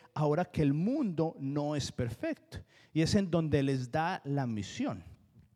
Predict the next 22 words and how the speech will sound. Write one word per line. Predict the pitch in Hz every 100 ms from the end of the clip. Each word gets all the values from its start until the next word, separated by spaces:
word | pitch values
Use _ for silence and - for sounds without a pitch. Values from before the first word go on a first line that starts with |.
| _
Entonces, | 160 - 220 202 302 - - - -
la | 165 175 175
misión | 170 160 - 214 262 302
que | 262 240 -
Él | 196 208
les | 208 190 139
da, | 123 139 202 208 - -
lo | 151 151
que | 151
Jesús | 143 139 165 185
les | 208 170
dice | 202 - 208 - - - -
que | 151
deben | 127 165 185 202
de | 185 185
hacer | 147 165 156
es, | 143 - - - -
"Vayan | 127 165 202 185 214 214 175
y | 156 151
hagan | 147 160 185
discípulos", | 143 131 170 156 190 185 143 -
¿de | 131 135